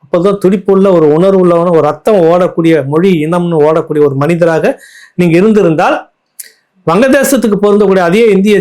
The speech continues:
சட்டம் ஈழ மண்ணுக்கும் பொருந்தும், கட்டாயம் செய்திருக்கணும். இல்லைன்னா என்னுடைய, என்னுடைய போலீஸ் படையை அனுப்பியிருப்பேன்னு இங்க இருக்கக்கூடிய முதலமைச்சர் சொல்லியிருக்கணும். அது தவறி இருக்கிறார். வரலாறு தெரியாதவங்க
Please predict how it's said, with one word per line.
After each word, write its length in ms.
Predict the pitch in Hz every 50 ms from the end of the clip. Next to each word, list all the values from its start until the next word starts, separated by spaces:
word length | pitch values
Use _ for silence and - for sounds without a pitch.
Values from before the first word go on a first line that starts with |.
| - 196
சட்டம் 340 | 160 160 - 208 214 202 175 147 127 113 95 _ _ _ - 147 202
ஈழ 100 | 233 240 247 214 202
மண்ணுக்கும் 360 | 196 202 208 208 220 202 180 170
பொருந்தும், 420 | 165 160 160 151 156 151 143 123 - _ _ _ _ _ _ -
கட்டாயம் 480 | 175 180 180 220 226 233 247 233 - -
செய்திருக்கணும். 580 | 185 190 196 180 180 160 139 - 151 147 143 151
இல்லைன்னா 240 | 165 180 185 202 220 202
என்னுடைய, 260 | 175 165 156 156 151 147 135 135 151
என்னுடைய 320 | 175 208 226 233 214 202 180 - -
போலீஸ் 340 | 208 220 240 233 220 - -
படையை 220 | 185 175 175 170 165 156
அனுப்பியிருப்பேன்னு 480 | 170 170 165 175 165 165 - 180 202
இங்க 120 | 180 165 165
இருக்கக்கூடிய 380 | 151 - 190 170 175 170 160 156 143
முதலமைச்சர் 500 | 156 175 185 180 160 139 - 147 135 -
சொல்லியிருக்கணும். 460 | 156 156 170 170 151 143 151 165 175
அது 100 | 160 139 - -
தவறி 240 | 143 151 165 165 165 147
இருக்கிறார். 360 | 135 135 - 127 117 104 - _ _ _ _ _ _ _ _ _ _ _ _ _ _ _ _ _ _ _ _ _ _ _ _ _ _ _ -
வரலாறு 440 | 135 156 170 190 233 233 226 214 202 202 196 185
தெரியாதவங்க 480 | 185 202 214 208 196 190 196 233 214